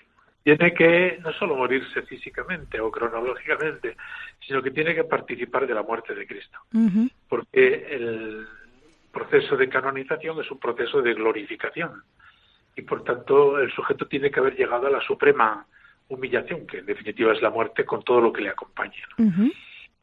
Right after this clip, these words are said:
Speaker 1: Una vez que ya se ha producido esa identificación con Cristo en su muerte, que es el momento supremo de la vida, pues comienza, si hay fama de santidad, pues un proceso en el cual el actor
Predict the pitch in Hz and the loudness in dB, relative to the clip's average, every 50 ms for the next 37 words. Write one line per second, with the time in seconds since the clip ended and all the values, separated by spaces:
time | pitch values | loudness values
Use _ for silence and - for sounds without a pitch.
0 | _ _ _ _ _ _ _ _ _ _ _ _ _ 190 170 185 190 196 190 - | _ _ _ _ _ _ _ _ _ _ _ _ _ 0 4 6 8 8 8 6
1 | - - - 127 131 147 143 - 160 143 - 147 151 151 151 - 190 185 151 127 | 2 -8 -10 -6 -6 -6 -4 -4 -6 -6 -6 -6 -8 -8 -8 -10 -8 -6 -4 -4
2 | 123 127 - - 139 135 127 135 139 131 143 143 139 135 131 139 135 - 123 143 | -4 -4 -6 -8 -12 -10 -10 -10 -8 -8 -8 -10 -10 -12 -14 -14 -10 -10 -10 -10
3 | 151 151 139 131 - 156 - 151 165 - _ - 120 113 - - 131 123 143 165 | -10 -14 -12 -14 -14 -14 -14 -18 -18 -16 _ -14 -14 -14 -14 -18 -20 -14 -10 -8
4 | 170 - - _ - - 202 _ _ _ _ _ _ - - - 120 113 107 113 | -8 -8 -10 _ -16 -16 -16 _ _ _ _ _ _ -20 -18 -18 -18 -14 -10 -10
5 | 120 113 - - - 131 120 - - 117 113 110 117 120 123 147 165 165 156 180 | -10 -10 -10 -12 -12 -12 -10 -6 -6 -6 -6 -6 -6 -6 -6 -8 -8 -6 -6 -8
6 | - - _ _ _ - - - - - - _ _ _ _ _ _ _ _ _ | -8 -8 _ _ _ -20 -20 -20 -20 -20 -20 _ _ _ _ _ _ _ _ _
7 | - 139 127 - - 135 120 123 123 117 113 139 143 - - 123 113 104 101 - | 0 0 0 0 -6 -8 -6 -6 -6 -6 -6 -8 -10 -8 -6 -6 -6 -6 -6 -6
8 | - 117 113 117 113 113 113 - 143 135 135 - 160 156 165 - 226 - _ _ | -6 -4 -4 -4 -6 -6 -8 -10 -12 -14 -12 -12 -8 -6 -6 -6 -6 -8 _ _
9 | - - - _ _ _ _ _ _ - 127 117 110 - - - 123 117 110 110 | -20 -20 -20 _ _ _ _ _ _ -8 -8 -8 -8 -10 -12 -12 -12 -14 -14 -18
10 | 110 110 107 107 104 104 107 _ _ - 139 139 135 - - 95 - - - 165 | -18 -20 -20 -20 -20 -20 -20 _ _ 2 2 2 4 4 2 2 2 0 0 0
11 | 180 175 143 117 120 117 - - - 120 113 113 117 123 131 147 156 147 - - | 0 0 0 0 0 0 0 -4 -6 -4 -4 -4 -4 -4 -4 -4 -6 -6 -8 -12
12 | - 147 127 117 107 - _ _ - 135 131 135 135 135 | -12 -12 -10 -10 -10 -12 _ _ 0 2 2 2 0 -4